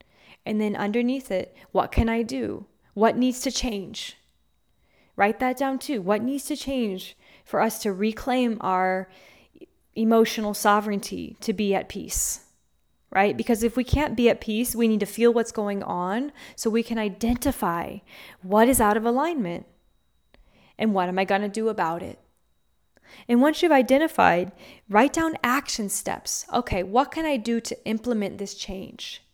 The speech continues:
You know, like, it's kind of, I like to liken it to, like, my gluten allergy, right? <laughs> I'm really allergic to gluten, like, anaphylactically so, right? And I didn't know that for a while in my adult life.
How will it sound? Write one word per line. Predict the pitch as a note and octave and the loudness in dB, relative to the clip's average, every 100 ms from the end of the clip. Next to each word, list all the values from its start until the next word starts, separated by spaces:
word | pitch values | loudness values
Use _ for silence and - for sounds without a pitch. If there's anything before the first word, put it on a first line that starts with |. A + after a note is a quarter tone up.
| _ _ _ _ - _ | _ _ _ _ -20 _
You | - | -6
know, | G3+ F#3+ G3 G3 - A#3+ | 0 2 2 0 -6 -8
like, | - A3 A3 - - | -2 -2 -2 -20 -4
it's | - - | -4 0
kind | - E4+ | 0 2
of, | F4 | 0
I | - | 2
like | C4+ D4 | 4 4
to | D4 C#4 | 4 6
liken | A#3 A#3 A#3 | 6 6 2
it | G#3 | 2
to, | - | -4
like, | G#3 F#3 G3+ | 0 0 2
my | G3+ | 0
gluten | G3+ G#3 G3 F#3 | 2 0 0 -2
allergy, | E3 D#3+ G3 D#3+ G3+ - _ | -2 -4 -6 -10 -10 -14 _
right? | - G3 A3+ A#3+ A#3 A3 | 2 4 4 2 0 0
<laughs> | |
I'm | - B3 G#3+ | 2 2 2
really | G#3+ A3 A3 A3 | 4 8 10 8
allergic | G#3+ G3 F#3+ - | 6 4 4 2
to | - | -10
gluten, | - G3 F#3 - - - - | -6 -4 -4 -6 -10 -14 -10
like, | - G#3 | -6 -2
anaphylactically | G#3 A3 A#3 A#3+ A3+ G#3 G#3 - G#3+ F#3+ - | 2 2 2 0 4 2 2 -6 -8 -8 -8
so, | - G3 - - _ _ _ _ - - - - _ | -4 -4 -6 -12 _ _ _ _ -20 -20 -20 -20 _
right? | F#3 F#3+ A#3 | 0 2 2
And | G3+ G3+ - - | 2 0 -6 2
I | G#3+ | 4
didn't | C4 A3+ A3+ | 6 6 4
know | A3 C4+ F4 | 6 6 6
that | E3+ - | 4 2
for | - G#3 | 0 2
a | |
while | F#3+ F#3+ F#3+ G#3+ G#2 - | 2 4 4 2 0 -4
in | - G3+ | -4 0
my | F#3+ | 0
adult | F#3 F#3 F#3+ - | -2 0 0 0
life. | F#3 - G3+ | -4 -4 -10